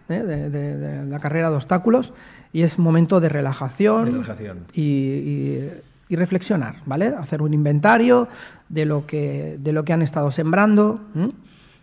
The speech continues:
Speaker 1: Para ya el otro año empezar un ciclo nuevo, ¿eh?
Speaker 2: Y vamos ahora, bueno, con mi número, ¿eh?
Speaker 1: Ahora el del
Speaker 2: Me
Speaker 1: Alex,
Speaker 2: interesa ahora.
Speaker 1: ¿eh?
Speaker 2: El tres.
Speaker 1: El tres,
Speaker 2: El tres.
Speaker 1: fíjate tú,
Speaker 2: A ver
Speaker 1: que
Speaker 2: qué
Speaker 1: no,
Speaker 2: me
Speaker 1: no te
Speaker 2: dices.
Speaker 1: dejo descansar, Alex. El año que viene,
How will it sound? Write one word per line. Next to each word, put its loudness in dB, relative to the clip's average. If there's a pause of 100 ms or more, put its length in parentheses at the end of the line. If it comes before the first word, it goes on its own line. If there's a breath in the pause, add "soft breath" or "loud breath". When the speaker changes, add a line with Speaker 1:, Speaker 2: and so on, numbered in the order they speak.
(160 soft breath)
Speaker 1:
Para -4
ya 0
el 0
otro 0
año 2
empezar 0
un 2
ciclo 0
nuevo, -4 (180)
¿eh? -6 (340)
Speaker 2:
Y -8
vamos -4
ahora, 2
bueno, -6
con -12
mi -12
número, -6
¿eh? -10
Speaker 1:
Ahora 6
el 6
del 4
Speaker 2:
Me 2
Speaker 1:
Alex, 0
Speaker 2:
interesa -10
ahora. -2
Speaker 1:
¿eh? 0
Speaker 2:
El -8
tres. 2
Speaker 1:
El 4
tres, 6
Speaker 2:
El -6
tres. -6
Speaker 1:
fíjate 6
tú, 8
Speaker 2:
A -2
ver 2
Speaker 1:
que 6
Speaker 2:
qué 8
Speaker 1:
no, 8
Speaker 2:
me 2
Speaker 1:
no 10
te 10
Speaker 2:
dices. 10
Speaker 1:
dejo 6
descansar, 4
Alex. 2
El 8
año 8
que 10
viene, 8